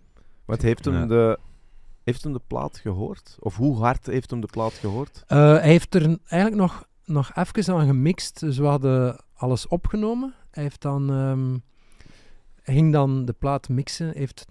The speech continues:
Speaker 3: twee nummers zo redelijk afgemixt. Dat, dat hij echt,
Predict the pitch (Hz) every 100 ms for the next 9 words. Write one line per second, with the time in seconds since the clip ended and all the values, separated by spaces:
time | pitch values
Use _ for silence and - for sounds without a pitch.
0 | 147 - - - 180 196 185 175 156 -
1 | - - - - - - - _ _ -
2 | 143 139 135 - _ _ - 143 190 165
3 | - - - 151 - - 185 196 202 -
4 | - 151 151 - 147 143 - 139 143 147
5 | - -